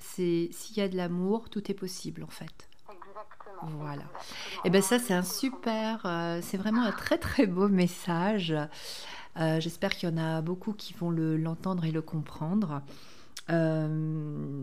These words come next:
Speaker 1: mais oui, de toute façon, on, on, on ne le répétera jamais assez que l'amour, euh, bah, c'est, c'est ce qu'il y a de plus important dans notre vie. C'est vraiment ce qu'il y a de plus important dans notre vie, et je dirais encore plus en ce moment.
Speaker 2: Tout à fait, exactement.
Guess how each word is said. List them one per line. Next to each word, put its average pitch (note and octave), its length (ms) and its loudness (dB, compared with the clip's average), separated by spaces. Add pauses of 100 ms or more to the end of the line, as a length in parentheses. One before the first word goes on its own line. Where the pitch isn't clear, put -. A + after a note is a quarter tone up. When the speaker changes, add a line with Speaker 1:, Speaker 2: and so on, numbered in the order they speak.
(180)
Speaker 1:
mais E3+ 200 4
oui, F#3 220 4
de F#3+ 60 -2
toute F#3+ 140 -2
façon, G3+ 460 2
on, F#3 220 0
on, F#3 280 2
on F3+ 80 2
ne F3+ 100 4
le F3+ 60 2
répétera F3+ 500 -2
jamais F3 260 0
assez E3+ 300 -4
que - 120 -12
l'amour, F#3 540 0
euh, D#3 300 -2
bah, D3+ 300 -4 (440)
c'est, - 160 -4
c'est G3+ 140 0
ce - 80 0
qu'il G3+ 140 2
y - 20 8
a F#3 40 4
de F#3 60 -2
plus F3+ 180 -2
important F3 460 -2
dans E3+ 120 0
notre E3 200 -2
vie. E3 220 -6 (720)
C'est - 160 -2
vraiment F#3+ 280 2
ce G#3 80 -4
qu'il G3 120 2
y - 20 6
a F3+ 40 4
de F3+ 60 -6
plus G3+ 220 0
important G3 400 0
dans F3+ 140 0
notre F3 260 0
vie, G3+ 360 2
et F#3+ 120 10
je F3 80 0
dirais F#3+ 280 2
encore F3+ 360 -2
plus - 320 -6
en F3 60 -2
ce - 160 -8
moment. E3+ 260 -2 (960)
Speaker 2:
Tout A3 100 -16
à A3+ 460 -14
fait, C4 80 -14 (100)
exactement. G3+ 560 -16